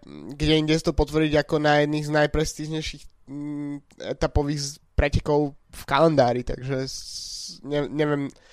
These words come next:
nakoľko Nibali bude nastupovať do Tirreno Adriatico s tým, že ide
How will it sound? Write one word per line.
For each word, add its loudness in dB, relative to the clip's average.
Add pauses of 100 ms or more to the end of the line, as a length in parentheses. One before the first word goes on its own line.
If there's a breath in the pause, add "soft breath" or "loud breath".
(520 soft breath)
nakoľko 6
Nibali 8
bude 6
nastupovať 6
do 0
Tirreno 4
Adriatico 4
s -6
tým, 0
že 4
ide 2